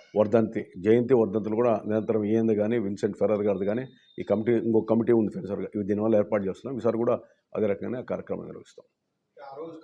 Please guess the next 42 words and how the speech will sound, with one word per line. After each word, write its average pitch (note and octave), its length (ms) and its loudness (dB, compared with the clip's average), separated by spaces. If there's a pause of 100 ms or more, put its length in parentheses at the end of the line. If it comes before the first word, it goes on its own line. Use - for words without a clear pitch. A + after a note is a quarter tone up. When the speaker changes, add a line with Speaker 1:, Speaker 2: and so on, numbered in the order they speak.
Speaker 2:
కమిటీలో D3 340 -14
ఎంతమంది C#3 460 -16
ఉన్నారు, - 240 -18
ఎంతమంది C3 460 -20
ఇప్పుడు A2 360 -20
పోయట్లేదు? A2+ 400 -20 (180)
Speaker 1:
ఇప్పుడు A#2+ 280 6
ది-, A2 260 -4
ఆ G#2 60 2
కమిటీలో C3 560 6
దాదాపు A#2+ 360 6
పదహారు G#2 340 2
మంది A#2 200 0
ఉన్నారు. A2 460 -2 (160)
దాంట్లో A2+ 340 4
కొంతమంది A2 460 -2
చనిపోయారు. A#2 380 0
చనిపోయిన B2 300 4
వాళ్ళ A2+ 180 6
ప్లేస్లో A#2 500 0 (440)
ఆ G2 60 2
సాన్నిహితం A2 460 0
ఉన్న G#2 100 -4
వాళ్ళని G#2+ 300 -2
తీసుకొని G2 320 -8
వచ్చి A2 200 -10
వేయడం F2+ 220 -6
జరిగింది. - 280 -20 (1700)
Speaker 2:
సమావేశం D3 520 -14
పెట్టారా A#2 220 -18
దీని - 240 -20
మీద? - 440 -18
Speaker 1:
దీని C3+ 140 2
మీద D3 180 4
రెండు A2+ 140 4
మూడు A2+ 120 2
సార్లు, C3 180 4
రెండు A2 160 2
మూడు G#2 240 0
దఫాలు A#2+ 360 4
సమావేశాలు G#2+ 480 0
అయ్యాయి. A2+ 300 2